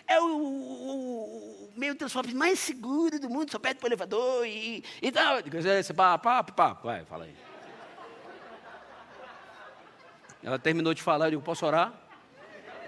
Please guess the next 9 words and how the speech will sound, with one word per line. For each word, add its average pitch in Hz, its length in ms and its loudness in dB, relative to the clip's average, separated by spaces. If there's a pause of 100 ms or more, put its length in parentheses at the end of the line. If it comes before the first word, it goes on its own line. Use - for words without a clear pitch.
(1500)
"Jesus, 147 800 -6 (440)
tô 170 100 -6
indo 160 120 0
embora." 147 720 2 (1600)
Das 135 200 -6
minhas 131 200 -4
filhas, 139 320 -4
meu 127 100 -6
irmão, 117 300 -4